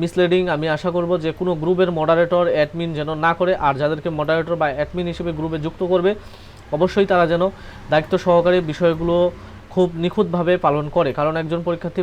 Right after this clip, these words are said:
পরীক্ষা দেওয়ার পর খুবই মনে করেন যে ক্লান্ত হয়ে পড়ে, এরপরে যদি তাকে আবার হয়রানি করা যায়, এটা অত্যন্ত মনে করেন যে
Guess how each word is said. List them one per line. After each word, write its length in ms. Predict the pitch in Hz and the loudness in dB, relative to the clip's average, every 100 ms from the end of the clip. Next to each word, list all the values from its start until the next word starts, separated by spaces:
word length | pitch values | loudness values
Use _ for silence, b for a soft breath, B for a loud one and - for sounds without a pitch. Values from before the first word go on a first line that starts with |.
| 170 | -4
পরীক্ষা 260 | 156 175 156 | -6 -4 0
দেওয়ার 200 | 160 160 - | 0 0 2
পর 160 | 180 175 170 | 2 2 -2
খুবই 240 | 151 165 170 | -6 -4 -4
মনে 100 | 165 160 | -4 -4
করেন 160 | 165 160 | -4 -4
যে 60 | 156 | -6
ক্লান্ত 240 | 160 160 160 165 | 0 0 0 0
হয়ে 120 | 165 156 | 0 0
পড়ে, 140 | 175 175 160 | -2 -2 -4
এরপরে 240 | 156 170 160 | -4 -4 -4
যদি 140 | 165 160 | -4 -4
তাকে 120 | 151 156 | -4 -4
আবার 140 | 147 | -2
হয়রানি 300 | 135 143 160 170 | -2 -4 -4 -2
করা 140 | 165 | 0
যায়, 120 | 170 185 B B B | 0 -2 B B B
এটা 120 | 139 143 | -2 0
অত্যন্ত 260 | 147 175 170 175 | 2 2 0 0
মনে 100 | 170 165 | 0 -2
করেন 140 | 160 | -2
যে 60 | 156 | -4